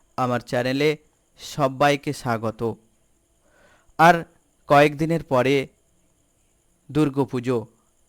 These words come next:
সেই দুর্গাপুজোতে তিন রাশির কপাল খুলছে, উপচে পড়বে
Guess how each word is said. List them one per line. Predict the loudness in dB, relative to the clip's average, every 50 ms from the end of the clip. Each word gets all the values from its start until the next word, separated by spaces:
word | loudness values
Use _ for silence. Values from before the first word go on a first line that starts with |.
| _ _ -18
সেই | -10 -2 2 4 4 4 4 2 0 -2
দুর্গাপুজোতে | -2 -2 0 0 0 -2 0 -2 -6 -2 -2 -4 -2 2 2 2 2 0 _ _ _ _ _ _ _ -2
তিন | 2 2 2 2 2 4 6
রাশির | 8 8 6 4 2 -8 -10 -10 -4 0
কপাল | 0 0 2 2 0 0 0 -4 -8
খুলছে, | -10 -8 -8 -8 -6 -4 -4 -4 -4 -6 _ _ _ _ -6 -6
উপচে | -6 -6 -6 -4 -2 -2 -2 0
পড়বে | 2 0 2 2 2 2